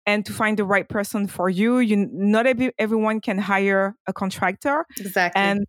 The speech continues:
Speaker 1: that's the goal of The Grind, is to help you guys in the beginning, um, to learn yourself how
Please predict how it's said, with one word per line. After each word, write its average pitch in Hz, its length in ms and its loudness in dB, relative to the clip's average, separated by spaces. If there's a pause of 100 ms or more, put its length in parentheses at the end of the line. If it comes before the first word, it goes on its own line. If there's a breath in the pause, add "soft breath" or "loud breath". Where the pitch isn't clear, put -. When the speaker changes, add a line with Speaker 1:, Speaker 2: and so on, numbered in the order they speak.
Speaker 1:
that's 208 340 0
the 220 100 2
goal 233 280 2
of 226 180 -2
The 214 80 0
Grind, 214 340 0
is 196 120 -2
to 208 140 -2
help 214 300 -2
you 233 140 0
guys 196 400 2
in 208 200 0
the 190 100 2
beginning, 208 540 0 (460 loud breath)
um, 185 520 0 (220)
to 233 100 0
learn 226 340 4
yourself 214 580 0 (160 loud breath)
how 226 300 2